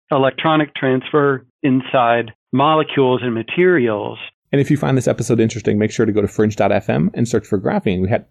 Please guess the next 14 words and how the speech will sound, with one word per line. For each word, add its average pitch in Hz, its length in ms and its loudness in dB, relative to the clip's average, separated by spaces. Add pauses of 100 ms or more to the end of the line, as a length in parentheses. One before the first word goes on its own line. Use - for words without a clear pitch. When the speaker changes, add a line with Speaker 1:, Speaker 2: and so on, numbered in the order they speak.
Speaker 2:
another 113 300 2
episode 101 400 0
with 95 120 -4
John 92 260 -2
Leto, 120 400 -2 (160)
the - 100 -8
co-founder 98 480 0
of 87 80 -4
Vorbeck, 101 440 0 (240)
a 107 80 -4
company 107 380 0
that 95 220 2
is 90 160 -4
revolutionizing 98 880 0